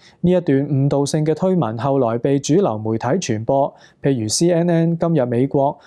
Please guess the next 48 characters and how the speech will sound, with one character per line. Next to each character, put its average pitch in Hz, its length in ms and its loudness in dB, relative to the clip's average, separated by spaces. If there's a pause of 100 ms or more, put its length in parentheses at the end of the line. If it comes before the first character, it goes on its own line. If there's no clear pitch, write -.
(140)
華 131 180 0
盛 170 200 0
頓 156 160 -2
郵 117 260 0
報 151 340 0
都 180 140 0
喺 143 120 0
度 143 160 0
傳 117 300 -4
播 143 240 0
呢 170 100 0
一 170 120 2
個 156 140 -2
誤 131 340 -2
導 123 180 0
性 135 260 -4
嘅 131 140 0
言 107 180 -6
論。 123 280 -4 (400)
而 135 60 0 (120)
實 147 160 -2
際 160 160 0
上， 143 320 -2 (240)
發 175 200 -2
言 127 200 -2
人 117 180 -2
貝 160 180 2
克 156 220 0
係 131 220 -4
喺 135 160 0
度 135 160 0
解 117 160 -2
釋 175 260 -2
羅 120 220 0
伯 156 180 -4
特 143 260 -4 (280)
告 180 180 2
知 220 240 0
調 131 220 2
查 113 240 -4
人 110 200 -4
員 110 220 -2
佢 131 180 0
作 139 180 -2
案 135 280 -2
嘅 139 80 -2
動 123 240 -4
機。 165 300 -2